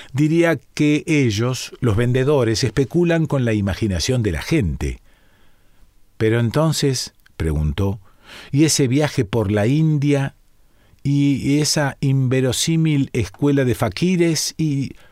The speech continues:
"Precisamente. Se trata de nuestra imaginación, de la suya, de la mía, de la de todos los que lo rodeaban. Todo eso lo pudo haber aprendido antes. Hasta me pareció satisfecho de que usted lo interrumpiera".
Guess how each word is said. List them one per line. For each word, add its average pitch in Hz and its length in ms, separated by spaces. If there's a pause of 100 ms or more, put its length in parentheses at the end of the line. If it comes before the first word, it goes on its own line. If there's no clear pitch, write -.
(380)
"Precisamente. 92 1120 (640)
Se 90 200
trata 104 360
de 95 120
nuestra 92 340
imaginación, 85 840 (260)
de 98 80
la 85 120
suya, 104 400
de 78 100
la 82 100
mía, 101 320
de 76 100
la 73 120
de 80 100
todos 131 640 (220)
los 117 380
que 110 180
lo 110 240
rodeaban. 104 720 (340)
Todo 143 260
eso 139 200
lo 123 140
pudo 135 420
haber 117 220
aprendido 107 560
antes. 95 480 (400)
Hasta 143 280
me 160 120
pareció 165 400
satisfecho 120 1080 (200)
de 104 160
que 104 140
usted 117 420
lo 101 220
interrumpiera". 82 1120